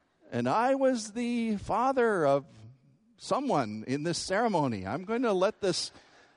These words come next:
stay as neutrally identification as I can. And my toe was tapping, and my anxiety was deep. Where was this groom?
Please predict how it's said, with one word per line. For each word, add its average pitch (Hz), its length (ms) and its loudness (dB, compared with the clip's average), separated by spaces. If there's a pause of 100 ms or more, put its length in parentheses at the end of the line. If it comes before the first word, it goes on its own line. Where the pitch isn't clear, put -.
(140)
stay 202 540 2
as 147 180 2
neutrally 143 960 2
identification 127 1040 -2
as 104 160 -4
I 98 140 -4
can. 107 500 -4
And 98 160 -6
my 196 240 0
toe 247 360 2
was 233 280 -2
tapping, 170 720 -4 (680)
and 120 160 -2
my 180 260 2
anxiety 226 800 2
was 196 220 2
deep. 202 480 -4 (920)
Where 196 260 2
was 254 460 4
this 269 200 2
groom? 294 720 2